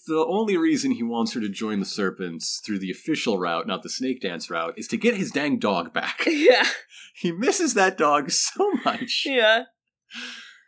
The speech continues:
Speaker 2: Uh, and so they just go into happy, like, cuddly fun times.
Speaker 1: Mm-hmm. Hey, darling, when we're done,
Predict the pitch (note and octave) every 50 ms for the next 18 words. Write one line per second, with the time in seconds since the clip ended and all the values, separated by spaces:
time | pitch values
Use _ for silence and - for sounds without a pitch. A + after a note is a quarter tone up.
0 | _ _ _ _ _ - G#3+ A3 G#3+ G#3+ A3 A3 G#3+ A3 A#3 C4+ D4 - G4+ F#4
1 | F#4+ G4 A4+ B4 B4+ A#4+ B4+ A#4+ B4 B4+ - A4+ A4+ A4 G#4+ G4+ G4+ G4+ E4+ F#4+
2 | F4+ F#4+ F#4 F#4 F4+ F4 F4+ F4+ F4 D#4+ C#4+ E4+ D#4+ D#4+ D#4+ B3+ C4 - _ _
3 | _ _ _ _ - - E4+ E4+ D4+ D#4+ D#4 D#4 C#4+ - - - C4+ B3 A#3 B3
4 | - - A3+ A3 C4 B3+ - - - _ _ F#3 - - - - C#3 - C3+ B2+
5 | A#2 - _ _ - - E3+ A#3 B3 G#3 E3 - - - F3 G3 G#3 F#3+ C#3+ C3
6 | D3+ F3+ E3+ D#3+ E3 F3 E3 E3+ E3+ E3 D#3+